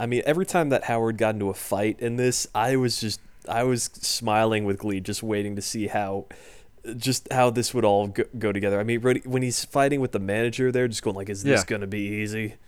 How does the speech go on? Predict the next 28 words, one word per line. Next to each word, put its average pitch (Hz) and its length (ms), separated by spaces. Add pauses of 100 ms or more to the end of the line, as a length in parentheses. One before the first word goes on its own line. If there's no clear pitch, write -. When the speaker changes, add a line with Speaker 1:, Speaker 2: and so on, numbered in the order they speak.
(560)
Speaker 1:
Or 98 220
is 95 160
this 110 260
gonna 95 320
be 104 220
trouble?" 95 480
Trying 117 260
to 107 80
do 110 140
his 101 140
John 107 340
Wayne 104 200
voice, 120 300
and 175 140
it's - 160
a 233 40
fucking 113 600
duck - 460 (220)
Speaker 2:
Like, 151 220
I 156 140
rolled 175 380
Speaker 1:
saying 143 260
Speaker 2:
my 151 80
Speaker 1:
this, 156 100
Speaker 2:
eyes 160 440
Speaker 1:
man. - 60 (100)
Speaker 2:
a 110 40
lot 95 420